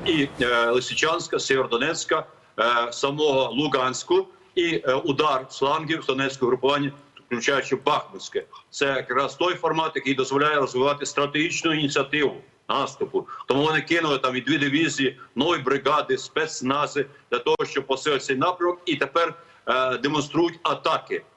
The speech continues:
тобто наступальні операції. Ми там тримаємо позиції, знаємо, що зараз там підкріплення йде, але і ми там посилили наші удари.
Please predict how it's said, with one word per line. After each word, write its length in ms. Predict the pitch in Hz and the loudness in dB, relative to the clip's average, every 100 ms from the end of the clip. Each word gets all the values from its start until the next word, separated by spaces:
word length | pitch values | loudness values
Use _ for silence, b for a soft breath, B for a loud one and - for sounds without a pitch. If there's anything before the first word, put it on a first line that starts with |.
| - | -4
тобто 420 | 135 135 135 - - | -2 0 -2 -2 -4
наступальні 640 | 131 131 135 147 147 139 | -4 -2 -2 2 2 2
операції. 500 | 131 - 139 110 - | 0 2 0 0 -2
Ми 100 | 147 | -2
там 160 | 156 123 | 0 -2
тримаємо 420 | 120 139 139 127 131 | -2 0 0 0 -2
позиції, 500 | 123 175 170 180 175 B B | 0 0 2 0 0 B B
знаємо, 420 | 104 156 147 135 | -4 0 2 0
що 180 | 131 131 | -4 -4
зараз 340 | - 139 123 | 0 -2 0
там 200 | - 127 - b - 131 | -4 -4 -8 b -10 -4
підкріплення 480 | 131 160 165 165 160 | -2 0 0 0 2
йде, 180 | 170 160 | 0 0
але 220 | 147 175 | 2 2
і 200 | 185 180 | 2 2
ми 220 | 175 151 | 2 0
там 180 | 254 - | -2 0
посилили 420 | 147 - 151 143 | 0 0 2 2
наші 320 | 139 139 - | 2 0 -2
удари. 420 | 147 131 117 92 | 0 2 0 -2